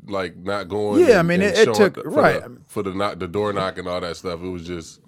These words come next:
Speaker 1: just
Speaker 2: Yeah.
Speaker 1: not being there, or
Speaker 2: Yeah, I mean, like I
Speaker 1: because
Speaker 2: said,
Speaker 1: of the disrespect?
Speaker 2: Right. It was more disrespect than disappointment for me. And I think when you look at, you know, all the Hall of Fame, you know, talking about baseball, you talk about basketball, you know, they've, they haven't really considered any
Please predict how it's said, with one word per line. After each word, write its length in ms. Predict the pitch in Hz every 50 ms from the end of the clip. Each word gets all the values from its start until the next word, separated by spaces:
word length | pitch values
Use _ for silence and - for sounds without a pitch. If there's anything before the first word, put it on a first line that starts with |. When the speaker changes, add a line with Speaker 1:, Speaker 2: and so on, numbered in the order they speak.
| _ _ - - - _
Speaker 1:
just 180 | - - 359 415
Speaker 2:
Yeah. 40 | 415
Speaker 1:
not 200 | - - - -
being 240 | - 117 120 120 120
there, 260 | 123 123 123 123 120
or 420 | 78 95 95 92 90 85 85 87 87 _ _
Speaker 2:
Yeah, 220 | - - 381 381 349
I 40 | 302
mean, 180 | 233 220 208 214
like 80 | 208
I 40 | 202
Speaker 1:
because 120 | 139 127
Speaker 2:
said, 100 | 123 117
Speaker 1:
of 60 | 110 104
the 60 | 101
disrespect? 600 | 95 110 107 - 104 87 - - 95 82 78 - -
Speaker 2:
Right. 360 | 185 247 208 160 175 160 - - -
It 120 | - 214 226
was 160 | 190 170 160
more 240 | 175 170 170 160 143
disrespect 720 | 135 156 143 - - 123 107 - - 156 147 139 117 104
than 200 | 127 123 117 107
disappointment 760 | 98 127 120 - 107 - - 131 127 104 85 87 87 80 _ _
for 160 | - 117 113
me. 240 | 117 113 107 90 92
And 120 | 101 110
I 60 | 113
think 300 | 110 - 131 123 120 113
when 100 | 117 123
you 100 | 127 139 139
look 220 | 143 143 139 -
at, 240 | 135 127 123 117 - _ - - - 104 -
you 100 | - 220
know, 260 | 165 143 127 113 - _ _ _ -
all 240 | 135 165 190 185 156
the 100 | 139 127
Hall 220 | 131 135 127 117
of 80 | 113 -
Fame, 280 | 127 117 113 107 117
you 60 | 143 143
know, 80 | 123
talking 140 | - 135 123
about 200 | 120 113 95 80
baseball, 520 | 117 117 127 127 120 - 120 117 117 117
you 60 | 117 113
talk 240 | - 135 117 107 101
about 380 | 104 107 107 110 107 - -
basketball, 680 | 87 117 131 147 151 - - 101 90 95 90 90 85 - _ _ _ - -
you 140 | - 160 139
know, 200 | 135 131 127 98 87 107
they've, 400 | 104 147 175 190 190 190 175 - _ _ _ _ -
they 140 | - 180 208
haven't 240 | 196 208 196 170 160
really 280 | 156 165 175 165 151
considered 640 | 139 - 139 123 - - - 185 180 151 139 127 - -
any 300 | 156 165 160 143 135